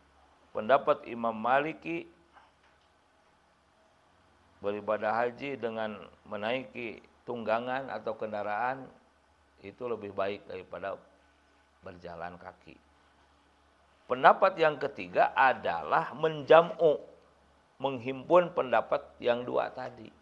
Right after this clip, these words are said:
Bagi mam-, yang mampunya jalan kaki, ya jalan kaki, jangan memaksakan untuk naik kendaraan kalau tidak mampu. Yang mampu naik kendaraan, ya jalan,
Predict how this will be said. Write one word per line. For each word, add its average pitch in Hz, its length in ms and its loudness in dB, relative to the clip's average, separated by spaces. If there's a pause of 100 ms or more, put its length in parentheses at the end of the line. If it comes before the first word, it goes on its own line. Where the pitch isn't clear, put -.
(420)
Bagi 208 680 2
mam-, 156 360 2
yang 151 240 6
mampunya 139 560 2
jalan 127 400 2
kaki, 117 400 -4
ya 101 240 2
jalan 95 320 -4
kaki, 139 480 -6
jangan 117 320 -6
memaksakan 117 800 -8 (120)
untuk 101 440 -6 (560)
naik 101 320 -8
kendaraan 127 560 -2
kalau 95 280 -4
tidak 104 440 -8 (240)
mampu. 113 400 -12 (960)
Yang 160 320 10
mampu 202 440 6 (1080)
naik 143 280 2
kendaraan, 131 720 2
ya 95 160 2
jalan, 87 360 -2